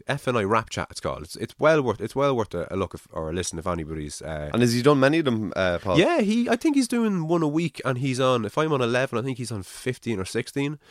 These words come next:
Speaker 2: Really?
Speaker 1: So,
Speaker 2: Yeah, he's flying
Speaker 1: yeah.
Speaker 2: along, yeah.
Speaker 1: Yeah, well, he's doing one a week, and he started a couple of weeks before me. Um, but again, I, I think I have that right, that he heard either through me or someone else that I was going to do one.
Speaker 2: There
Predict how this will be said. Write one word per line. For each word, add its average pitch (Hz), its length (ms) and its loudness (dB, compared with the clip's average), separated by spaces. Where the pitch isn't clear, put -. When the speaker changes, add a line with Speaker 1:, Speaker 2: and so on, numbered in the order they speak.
Speaker 2:
Really? 175 240 8
Speaker 1:
So, 143 140 6
Speaker 2:
Yeah, 139 140 10
he's 196 120 4
flying 185 260 4
Speaker 1:
yeah. 254 60 4
Speaker 2:
along, - 120 4
yeah. 113 100 0
Speaker 1:
Yeah, 214 100 8
well, 226 100 6
he's 226 120 4
doing 269 200 2
one 196 140 6
a 160 40 6
week, 160 220 4
and 110 60 2
he 104 80 0
started 143 320 0
a 107 40 -4
couple 107 260 -2
of 101 40 2
weeks 107 180 0
before 90 280 -2
me. 104 240 0
Um, 82 520 -4
but 131 100 2
again, 156 260 2
I, 117 60 4
I 135 40 -4
think 196 280 0
I 170 80 -2
have 147 200 0
that 92 100 -2
right, 107 220 2
that 87 100 -6
he 147 200 -2
heard 113 440 0
either 92 220 -4
through 110 220 -2
me 139 160 0
or 131 60 0
someone 98 260 -2
else 85 200 -2
that 101 100 -2
I 104 60 2
was 98 160 0
going 117 420 4
to 87 80 -6
do 80 200 -6
one. - 160 -12
Speaker 2:
There 135 100 -4